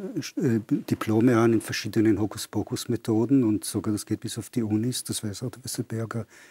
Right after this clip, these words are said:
sehr viel besser als ich. Es gibt verschiedene Unis, die eben sowas anbieten. Und das ist eben die, der Hintergrund ist die starke P-R-Arbeit, die starke Lobby, die dahinter steckt. Und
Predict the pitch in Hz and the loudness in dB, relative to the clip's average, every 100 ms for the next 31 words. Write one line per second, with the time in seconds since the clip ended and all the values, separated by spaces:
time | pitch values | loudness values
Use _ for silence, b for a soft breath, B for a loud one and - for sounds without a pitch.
0 | B - 117 - 98 - 104 - 113 104 | B -6 -6 -4 -6 -6 -6 -2 0 0
1 | - 107 139 - 113 - - - - 113 | 0 2 2 0 -6 -8 -12 -12 -8 0
2 | 131 117 107 110 120 - 117 107 113 - | 2 4 2 2 0 -2 4 4 4 -2
3 | 104 104 - 120 101 101 117 117 147 160 | -4 -4 -4 -4 -6 -4 -6 0 0 0
4 | B B B B B 254 156 117 113 110 | B B B B B -2 2 4 6 4
5 | 110 - - 117 131 - 139 139 139 143 | 2 -6 -6 -2 0 6 8 8 6 6
6 | 131 131 135 135 107 110 117 151 135 127 | 8 8 8 6 4 4 4 2 4 2
7 | 143 - - - 117 101 - 120 101 110 | 2 -4 -8 -2 -2 0 -2 -2 0 -2
8 | 123 127 139 - 120 - 113 107 120 101 | 0 2 2 0 -4 -2 -4 -2 -2 -2
9 | 98 127 127 - 107 113 - - - 127 | 0 0 0 0 0 0 -2 -8 0 0
10 | 135 - 117 | 0 0 2